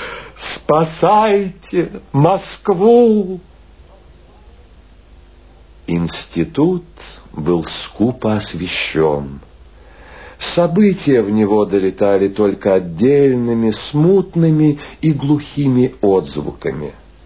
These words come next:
Раз под огненными часами близ манежа грохнул веером залп. Это расстреляли на месте мародеров,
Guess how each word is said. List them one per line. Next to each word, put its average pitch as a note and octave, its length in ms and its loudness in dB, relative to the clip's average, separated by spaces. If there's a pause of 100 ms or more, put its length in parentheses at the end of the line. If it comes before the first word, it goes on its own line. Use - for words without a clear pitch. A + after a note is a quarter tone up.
(600)
Раз G3 380 4 (320)
под C#3 240 0
огненными C3+ 580 4
часами C#3 640 0
близ C#3+ 320 0
манежа D3 720 2 (320)
грохнул E3+ 960 2
веером D#3 520 2
залп. G#2+ 680 0 (320)
Это D3 420 2
расстреляли C#3+ 920 2 (180)
на C3+ 400 2
месте C3+ 480 0
мародеров, G#2+ 760 2